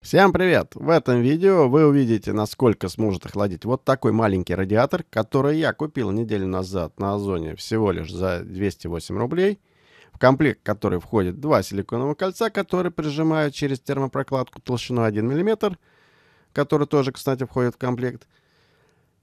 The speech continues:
Еще есть отвертка, винтик с ножкой крепления и две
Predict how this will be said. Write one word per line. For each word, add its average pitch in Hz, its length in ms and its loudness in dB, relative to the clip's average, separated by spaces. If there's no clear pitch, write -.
Еще 180 300 2
есть 120 320 2
отвертка, 208 580 0
винтик 196 520 -2
с - 120 -10
ножкой 180 360 -4
крепления 92 1120 -2
и 196 400 -2
две 139 640 -2